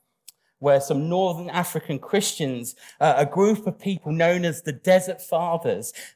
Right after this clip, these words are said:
they formed what was really the first monastic orders. And they formed these communities and organized their daily lives around an agreed plan consisting of work and prayer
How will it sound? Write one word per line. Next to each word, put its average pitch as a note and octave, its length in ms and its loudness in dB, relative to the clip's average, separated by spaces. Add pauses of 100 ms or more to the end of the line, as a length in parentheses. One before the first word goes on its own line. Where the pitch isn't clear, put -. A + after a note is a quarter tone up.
they F#3+ 180 2
formed F#3 560 -4
what D#3 200 -2
was D3+ 160 -8
really E3+ 260 -4
the D3 140 -2
first E3 680 0 (220)
monastic E3 680 0
orders. E3 580 0 (280)
And E3+ 140 4
they D#3+ 100 2
formed G3 440 -2
these F#3+ 200 -6
communities F3 840 -6
and D3 140 0
organized E3+ 600 0
their C3+ 120 6
daily D#3+ 420 2
lives C3 440 2
around C#3 400 -2 (240)
an C#3 320 0
agreed D3+ 560 -4
plan D3+ 560 -6
consisting C#3 640 -10
of G#2+ 200 -8
work D3 600 4
and G#2 180 -8
prayer D3 600 2